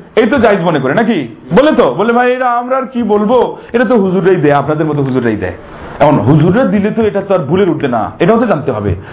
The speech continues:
ভুলের ঊর্ধ্বে হুজুরদের মধ্যে একজন হুজুর ছিলেন যিনি হলেন ইমামুল আইম্মা, সমস্ত ই-, আ-, আলিমদের আলিম, শেখদের শেখ, সম্মানী মানুষদের সম্মানী নবী মুহাম্মদ রাসূলুল্লাহ সাল্লাল্লাহু আলাইহি ওয়াসাল্লাম। এরপরে তো সাহাবাদের পর থেকেই তো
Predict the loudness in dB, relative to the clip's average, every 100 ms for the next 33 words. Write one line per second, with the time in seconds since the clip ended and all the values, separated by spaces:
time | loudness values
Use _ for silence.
0 | 2 4 6 4 4 2 2 0 -2 -2
1 | -2 0 0 0 0 -2 0 -2 -2 -2
2 | -2 0 -2 -4 0 2 4 0 0 2
3 | 2 2 -2 0 0 0 0 -2 -4 0
4 | 4 4 4 2 0 -2 -2 0 0 0
5 | 0 0 2 0 -4 -10 -18 -2 0 2
6 | 2 0 2 0 2 0 2 2 -2 -2
7 | -4 -2 0 -2 -4 -12 0 2 4 2
8 | 0 0 0 -2 -2 -2 -2 -4 -4 -2
9 | -2 2 2 4 2 2 2 2 2 0
10 | -2 -2 -2 -4 -2 -2